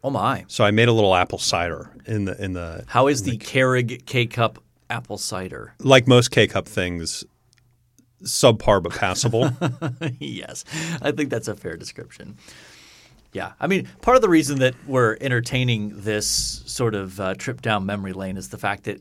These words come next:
Speaker 1: y-, we really can't do any sports update because
Speaker 2: We really can't. Um,
Speaker 1: I mean, everything is gonna be completely out of date.
Speaker 2: We can't even do a midterm update. I mean, the, the, the election's still going on.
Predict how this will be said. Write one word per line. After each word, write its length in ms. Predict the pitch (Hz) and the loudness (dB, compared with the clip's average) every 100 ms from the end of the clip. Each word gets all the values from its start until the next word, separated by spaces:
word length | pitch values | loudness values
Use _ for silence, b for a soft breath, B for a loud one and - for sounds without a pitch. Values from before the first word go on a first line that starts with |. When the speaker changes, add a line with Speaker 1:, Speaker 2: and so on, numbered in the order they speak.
| - - | -14 -14
Speaker 1:
y-, 200 | 143 147 147 | -8 -8 -2
we 140 | 160 | 2
really 200 | 175 139 | 4 2
can't 200 | 120 98 | 0 -8
do 80 | 101 | -8
any 140 | 87 | -10
sports 340 | - - 143 - | -8 -4 -4 -6
update 380 | 120 - - - _ _ _ _ _ _ _ _ | -14 -16 -18 -20 _ _ _ _ _ _ _ _
because 540 | 139 127 123 104 - - _ | -6 -4 -2 -2 -4 -8 _
Speaker 2:
We 120 | 131 101 | -4 0
really 280 | 110 98 | 2 0
can't. 600 | 82 - 98 95 87 - - 107 | -4 -8 -6 -4 -4 -6 -6 -2
Um, 500 | 104 98 98 95 95 | 0 2 0 -2 -2
Speaker 1:
I 40 | |
mean, 320 | 120 120 113 - | -2 -2 -2 -4
everything 400 | 127 147 127 131 | -2 0 -2 -2
is 100 | 117 | -4
gonna 160 | - 110 | -4 -6
be 100 | 98 | -8
completely 460 | 98 92 104 92 - | -10 -10 -12 -12 -12
out 160 | 87 | -12
of 160 | 92 - | -14 -14
date. 400 | 87 87 - - | -12 -12 -12 0
Speaker 2:
We 100 | 156 | 2
can't 180 | 175 247 | 6 6
even 120 | 185 | 8
do 120 | 151 120 | 8 6
a 20 | |
midterm 440 | 101 127 - 92 80 | 6 2 0 -2 -4
update. 360 | 82 78 73 - | -8 -14 -14 -6
I 80 | 101 | -2
mean, 180 | 104 95 | -2 2
the, 140 | 107 | 2
the, 320 | 95 113 104 - - - | 2 2 0 -2 -16 -2
the 80 | 123 | 4
election's 400 | 156 - 131 120 | 6 6 2 2
still 220 | - 143 | 2 2
going 280 | 113 107 85 | 4 2 0
on. 340 | 107 110 - | -6 -6 -12